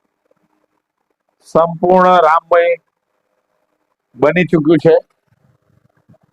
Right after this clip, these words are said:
નાનામાં નાના બાળકો પણ જય શ્રી રા-, રામ ના નાદ સાથે બજારની ગલીઓમાં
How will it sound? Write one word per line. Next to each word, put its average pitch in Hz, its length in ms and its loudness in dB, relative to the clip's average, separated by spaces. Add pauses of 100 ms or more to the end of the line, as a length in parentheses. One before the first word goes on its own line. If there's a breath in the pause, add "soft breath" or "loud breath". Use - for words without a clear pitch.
(160)
નાનામાં 175 480 0
નાના 170 300 0
બાળકો 165 440 2
પણ 165 260 -2 (960)
જય 180 280 2
શ્રી 202 320 0
રા-, 175 440 0
રામ 175 300 0 (680)
ના 160 220 -2
નાદ 160 400 -4
સાથે 165 400 0 (960)
બજારની 196 680 0
ગલીઓમાં 165 840 0